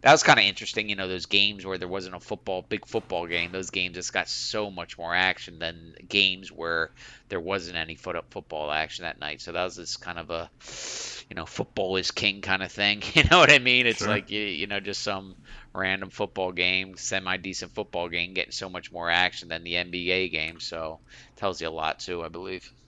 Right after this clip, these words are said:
Speaker 2: Bet online right now, guys. The Lakers four to one to win the title next year. Clippers plus six fifty. The Golden State Warriors, a team that finished, was it last place, second to last place,
Speaker 1: Yep.
Speaker 2: seven to one. They're the,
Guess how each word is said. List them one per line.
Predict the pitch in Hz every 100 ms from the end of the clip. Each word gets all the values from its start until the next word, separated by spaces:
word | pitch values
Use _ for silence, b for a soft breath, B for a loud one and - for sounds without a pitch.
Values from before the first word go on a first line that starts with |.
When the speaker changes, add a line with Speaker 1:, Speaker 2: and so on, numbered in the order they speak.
| B B B B B B B -
Speaker 2:
Bet | 107
online | 120 123 123
right | 113
now, | 113 107
guys. | 104 98
The | 95
Lakers | 98 107 120 98
four | - 120 120
to |
one | 120 110 113 113
to |
win | 104 104
the | 95
title | - 113 110
next | 104 104 -
year. | 107
Clippers | - 123 123 95 - -
plus | - 113
six | - 104
fifty. | - 101 117
The | 101
Golden | 110 135 165
State | 170 151
Warriors, | 151 160 117 95
a |
team | 95 143 127
that | 117
finished, | - 123 120 - - - b b b b
was | 101
it | 95
last | 110 127 123
place, | 135 127
second | 135 131
to | 120
last | 107 107
place, | - 101 - -
Speaker 1:
Yep. | 95 98
Speaker 2:
seven | 131 143 143
to | 120
one. | 113 85 85
They're |
the, | 104